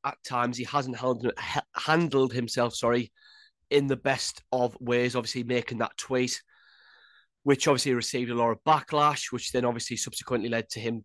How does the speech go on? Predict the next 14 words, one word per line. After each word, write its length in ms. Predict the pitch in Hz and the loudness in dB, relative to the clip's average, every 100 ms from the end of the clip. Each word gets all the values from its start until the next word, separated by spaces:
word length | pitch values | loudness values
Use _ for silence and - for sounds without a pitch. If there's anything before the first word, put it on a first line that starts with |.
| - | -6
coming 260 | 127 120 | -2 0
off 160 | 113 - | 0 -4
social 360 | - 113 - 113 | -4 -4 -2 -2
media. 440 | 127 135 135 135 - _ _ _ _ _ _ _ _ _ _ _ _ _ _ _ _ _ _ | -2 0 0 -2 -6 _ _ _ _ _ _ _ _ _ _ _ _ _ _ _ _ _ _
And 140 | - 127 | -8 -4
I 40 | |
know 200 | 127 135 | 0 0
things 360 | 131 - 131 127 | 0 -2 -2 -2
this 200 | 123 - | -6 -4
year 200 | 139 139 | -2 0
haven't 380 | - 135 131 120 | -2 -4 -4 -2
gone 240 | 123 120 | 0 0
great. 440 | 113 127 139 151 - - _ _ _ _ _ _ _ _ _ _ _ | 2 4 4 2 -4 -16 _ _ _ _ _ _ _ _ _ _ _
Granted, 500 | _ 131 139 - 143 | _ 0 0 2 0